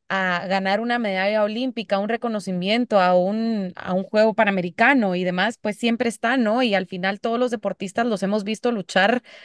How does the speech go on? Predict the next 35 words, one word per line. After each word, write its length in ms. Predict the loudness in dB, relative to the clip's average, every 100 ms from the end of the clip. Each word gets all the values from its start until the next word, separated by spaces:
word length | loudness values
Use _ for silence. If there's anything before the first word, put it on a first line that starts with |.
| -20 -20 -4
eh, 140 | 0 2
a 100 | 0
su 140 | 2
manera 400 | 2 6 6 6
por 140 | 6 4
alcanzar 480 | 4 0 2 2
estas 240 | 0 -2 -4
metas 320 | -4 -4 -4
y, 320 | -2 -4 -8 -6
y 100 | -2
me 100 | 0
encantaría 440 | 2 2 4 4
que 100 | 2
pudiera 300 | 0 2 2
compartir 420 | 0 -2 -4 -4
usted 500 | -8 -2 4 4 4 -2 _ _
un 160 | -4 0
mensaje 440 | 0 0 0 0
con 220 | 0 -2
a 40 | 0
lo 80 | 0
mejor 240 | -2 0
los 160 | -2 0
jóvenes 400 | 2 2 0 -2
que 60 |
están 240 | -6 -4 -2
viendo 380 | 0 2 2 2
que, 320 | 0 0 0
que 80 | 0
a 80 | 0
lo 100 | 2
mejor 360 | 0 0 0 0
se 120 | -2
sienten 340 | 0 0 0
limitados, 680 | 0 -2 0 2 4 2 0